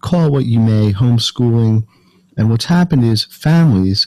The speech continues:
and groups have banded together to form small little consortiums we are calling pods.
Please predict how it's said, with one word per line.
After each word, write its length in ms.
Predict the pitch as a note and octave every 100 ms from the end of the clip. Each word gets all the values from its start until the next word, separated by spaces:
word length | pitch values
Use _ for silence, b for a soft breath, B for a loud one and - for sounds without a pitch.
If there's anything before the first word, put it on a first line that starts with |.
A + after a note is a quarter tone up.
| -
and 120 | G#2+
groups 280 | A2+ B2 -
have 180 | G2 -
banded 380 | A#2 A#2 A2 -
together 720 | G2+ - A2+ F#2 - G#2+ A2+ b b b b b b -
to 220 | - A2
form 800 | G#2+ - E3+ E3+ G#2 F2+ G2+ A2 -
small 380 | - C3+ B2+
little 180 | B2+ A#2+
consortiums 1160 | A2 G2+ - E3 E3+ - A2+ G#2 A2 A2+ - - b b b b _ _ -
we 180 | G#2+ A2
are 280 | G#2+ G#2+ G2+ _ -
calling 640 | - - D3 G#2+ G2+ G#2 - _
pods. 680 | - - F2 - - - -